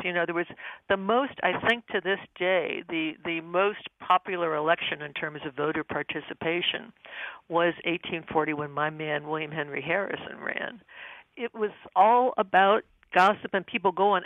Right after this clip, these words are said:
out, and they'd have parties, and they'd, you know, have bonfires, and they'd roll huge balls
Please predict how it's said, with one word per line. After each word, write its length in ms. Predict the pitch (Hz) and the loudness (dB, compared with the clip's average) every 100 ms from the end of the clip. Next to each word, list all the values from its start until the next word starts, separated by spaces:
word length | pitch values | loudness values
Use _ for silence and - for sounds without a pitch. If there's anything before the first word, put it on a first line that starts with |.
| - | 2
out, 320 | 233 233 220 | 4 4 2
and 100 | 175 | -2
they'd 160 | 175 165 | -2 0
have 200 | 170 156 - | 0 -2 2
parties, 460 | 220 226 226 220 180 | 6 6 4 -4 -6
and 160 | 160 | -4
they'd, 220 | 165 160 | -4 -4
you 100 | - | -8
know, 160 | 160 151 - - _ | -8 -8 -8 -16 _
have 180 | 175 147 | -4 0
bonfires, 840 | 185 214 214 - 202 190 190 190 175 | 4 4 2 -2 0 0 2 0 -2
and 100 | 151 | -6
they'd 180 | 151 143 | -6 -2
roll 300 | 170 185 196 190 - - | 0 2 2 -4 -12 -6
huge 300 | 214 214 - - | -4 -4 -6 -2
balls 480 | 151 156 175 185 | 2 2 2 0